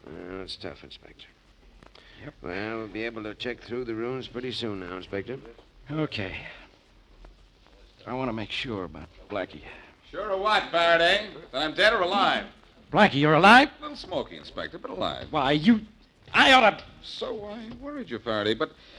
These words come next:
Speaker 3: I, I, I, I just had to wait until I heard you say something nice about me. You never do if you think I'm alive and might hear about it.
Speaker 2: Yeah, you'll hear about this, Blackie. How'd you get out of that house? Through a window?
Speaker 3: No, the flames were at the windows before I could get to one.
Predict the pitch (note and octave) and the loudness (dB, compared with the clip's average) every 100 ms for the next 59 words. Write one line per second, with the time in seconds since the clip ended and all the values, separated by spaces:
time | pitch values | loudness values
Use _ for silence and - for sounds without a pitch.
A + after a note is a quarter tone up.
0 | - - - D3+ - - C#3+ D#3 - B2+ | -20 -20 -8 -6 -6 -6 -6 -6 -6 -8
1 | D#2 A2 - F#2 - - C#2 - - D2 | -6 -6 -6 -10 -12 -14 -14 -14 -16 -18
2 | B1 B1+ E2 F#2 G#2+ A#2+ G#2 G#2+ F2 D#2 | -18 -14 -6 -4 -2 -4 -8 -8 -6 -6
3 | D#2 E2 D2+ E2 - G2 - C#3 G#3 A3+ | -6 -6 -6 -8 -6 -6 -6 -8 -8 -8
4 | D4+ - C#3 G2 E2 E2+ F#2+ G2 - - | -6 -6 -6 -4 -4 -4 -8 -10 -14 -20
5 | - D3 D3+ G#3 C#3+ E3 A#3+ D3 G#2 F2+ | -4 2 4 2 0 0 0 -2 -6 -4
6 | G2+ G2 A#2+ G2 G2 F2+ C#3 A2+ C#3+ F3+ | -6 -4 -6 -4 -4 -4 -2 -4 -6 -8
7 | F2+ D#2+ F2+ D3+ E2+ E2 C2 F#2 - C3+ | -10 -10 -8 -8 -8 -8 -10 -12 -8 0
8 | C3+ C3+ F3+ F#3+ G3+ F3 F#3 E3+ F#3 D3+ | 2 4 4 6 8 8 8 8 4 0
9 | D#3+ C#3 B2+ - _ _ _ _ - F#3+ | 0 0 -4 -12 _ _ _ _ -4 -2
10 | F#3+ G#3+ G#3 G3 F#3+ E3+ F3 B2+ - D#3 | 0 4 6 6 4 4 4 2 -4 -6
11 | E3+ G#3 B3+ C4 - - D#3 C3+ B2 D#3 | -2 2 4 4 0 -8 -4 -2 -4 -6
12 | D3+ G2+ F#2 G2+ G#2 E2 E2 E2+ G2 F#2 | -8 -8 -10 -8 -8 -8 -12 -14 -10 -6
13 | F2 F2+ E2+ - D2 D2 D2 C#2+ | -6 -6 -10 -16 -16 -16 -18 -20